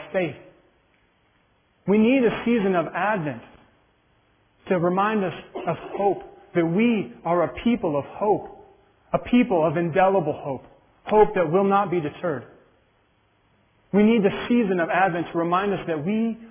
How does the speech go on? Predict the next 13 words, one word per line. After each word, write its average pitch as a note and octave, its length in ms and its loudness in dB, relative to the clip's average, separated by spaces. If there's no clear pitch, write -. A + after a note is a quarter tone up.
are D3 160 -4
a - 160 -8
people F#3+ 280 -4
of C#3+ 100 -8
truth. F3+ 180 -4
We G3+ 420 2
have E3+ 100 -4
been E3+ 180 -2
given E3+ 320 0
the E3 60 -4
ugly F3 360 0
job D#3+ 340 0
of C3 80 -8